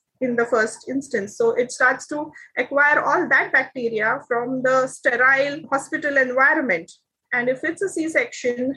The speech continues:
then it loses out on this, uh, inoculation of the gut microbiome.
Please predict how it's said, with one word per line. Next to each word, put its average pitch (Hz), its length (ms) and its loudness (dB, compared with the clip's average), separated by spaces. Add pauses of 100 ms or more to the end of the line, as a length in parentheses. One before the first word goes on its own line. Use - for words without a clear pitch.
(100)
then 240 340 0
it 247 120 -4
loses 269 360 -2
out 262 320 4
on 240 300 -2
this, 240 480 0
uh, 220 220 4
inoculation 247 800 2
of 233 180 -4
the 226 100 -2
gut 196 260 -2 (220)
microbiome. 208 800 -2